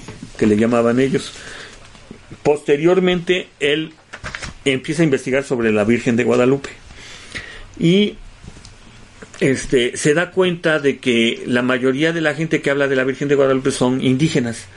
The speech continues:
Realmente, pues, los españoles, pues, no les interesaba, no, no era cierto que, que ellos, este, lo utilizaron para la evangelización, ¿no? Sino más bien dejaron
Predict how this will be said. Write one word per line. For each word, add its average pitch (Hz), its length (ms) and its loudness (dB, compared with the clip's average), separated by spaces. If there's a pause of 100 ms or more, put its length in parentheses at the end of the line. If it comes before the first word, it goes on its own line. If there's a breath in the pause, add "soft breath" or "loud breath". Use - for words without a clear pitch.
(300 loud breath)
Realmente, 135 760 0
pues, 117 240 -2
los 117 140 0
españoles, 120 520 0
pues, 113 140 -2
no 110 100 2
les 104 200 0
interesaba, 113 560 0
no, 113 280 0 (360 loud breath)
no 135 180 4
era 135 180 2
cierto 117 720 -2
que, 90 460 -4 (100)
que 107 140 2
ellos, 110 400 2
este, 101 340 0
lo 104 100 4
utilizaron 113 540 0
para 98 180 -2
la 101 140 0
evangelización, 113 720 0 (420 loud breath)
¿no? 135 140 -2 (100)
Sino 127 240 2
más 143 180 0
bien 156 200 -2
dejaron 139 600 -2